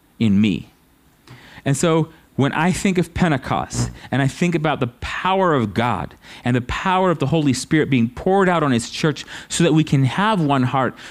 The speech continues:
so that we don't all have to wait until God comes with a mighty hand and does some huge miraculous thing before we say, "Oh, God is the Lord." No, we can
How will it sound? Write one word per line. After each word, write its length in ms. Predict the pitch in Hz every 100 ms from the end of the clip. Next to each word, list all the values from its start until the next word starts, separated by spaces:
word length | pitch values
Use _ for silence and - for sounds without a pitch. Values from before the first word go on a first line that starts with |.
| -
so 140 | -
that 140 | 165 175
we 120 | 160
don't 360 | 180 208 208 -
all 360 | 151 180 190 180
have 260 | 175 151
to 100 | -
wait 400 | 131 135 185 - - -
until 320 | 147 151 175 139
God 380 | 156 175 156
comes 280 | 170 170 156
with 80 | 147
a 60 | 135
mighty 480 | 135 151 175 165
hand 340 | 147 160 156 135 - -
and 100 | 135
does 180 | 156 151
some 280 | - 165 131
huge 400 | - 220 175 151
miraculous 640 | 156 165 165 160 131 -
thing 240 | 196 180
before 200 | 139 135
we 60 | 131
say, 160 | 127 120
"Oh, 260 | 196 120 - -
God 300 | - 156 175
is 140 | 165 139
the 100 | 143
Lord." 260 | 175 127 - -
No, 140 | 180 165
we 220 | 180 214
can 180 | 190